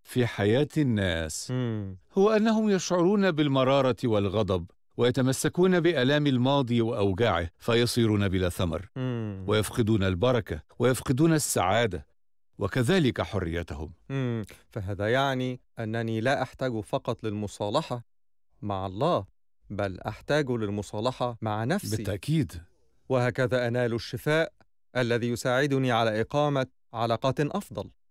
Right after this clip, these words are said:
Speaker 1: بالتأكيد. فعلامة الإيمان الحقيقي هي الغفران، فالغفران يحتاج إيمانًا عميقًا، وفي داخل أعماقنا نستطيع أن نغفر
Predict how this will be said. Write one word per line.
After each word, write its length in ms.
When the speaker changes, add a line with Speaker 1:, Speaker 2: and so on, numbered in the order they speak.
Speaker 1:
بالتأكيد. 880
فعلامة 760
الإيمان 640
الحقيقي 960
هي 200
الغفران، 580
فالغفران 680
يحتاج 500
إيمانًا 580
عميقًا، 520
وفي 360
داخل 680
أعماقنا 840
نستطيع 640
أن 120
نغفر 460